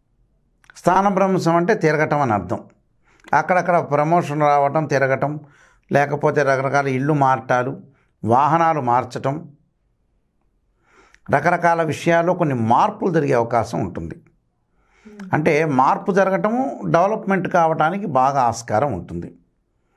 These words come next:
Speaker 1: అలానే డబ్బులు కూడా చేతులు మారి ఆస్తుల రూపంలో కన్వర్ట్ అవుతాయి.
Speaker 2: మ్మ్.
Speaker 1: కొంత ఆరోగ్యరీత్యా మటుకు జాగ్రత్త ఉండాలి.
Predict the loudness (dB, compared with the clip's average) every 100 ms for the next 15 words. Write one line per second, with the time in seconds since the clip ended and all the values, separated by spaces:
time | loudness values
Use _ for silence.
0 | _ _ _ -14 -2 2 2 2 2 0
1 | 0 0 2 0 2 0 0 -2 0 0
2 | 2 2 2 0 -2 0 0 0 -2 2
3 | 2 2 0 0 0 0 0 0 0 -4
4 | -4 -10 -16 _ -4 -2 0 -2 -8 -16
5 | -18 -20 _ _ _ _ _ _ _ _
6 | _ _ _ 0 2 2 2 2 0 0
7 | 0 0 0 2 0 -2 0 2 2 -4
8 | -6 -2 -2